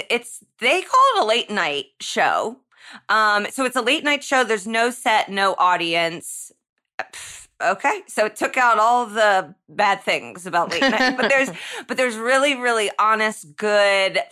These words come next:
Speaker 1: funny interviews, point of views. Sam is truly, like,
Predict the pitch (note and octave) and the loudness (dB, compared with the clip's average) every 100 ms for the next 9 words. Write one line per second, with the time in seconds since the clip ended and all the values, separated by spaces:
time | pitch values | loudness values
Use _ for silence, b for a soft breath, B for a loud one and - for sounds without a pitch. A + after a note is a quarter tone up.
0 | _ - G#3 G3+ G3+ F#3+ F#3 - - A#3+ | _ 0 0 0 -2 -2 -4 -6 -2 0
1 | A#3+ A#3 G3 G#3+ G#3+ G3+ G3+ F#3+ - _ | 2 0 -2 -2 0 0 -2 -4 -8 _
2 | A3 G#3+ G#3 E3+ F#3+ F#3 F3 E3 - G#3 | -2 0 -2 -2 -2 -2 -4 -6 -4 -2
3 | G#3 - G3+ F3+ - - - - G#3 B3 | -2 -4 -4 -6 -8 -18 -20 -14 -6 -4
4 | B3+ A3 G#3+ G#3 D#3+ D3+ | -2 -2 -2 -2 -2 -4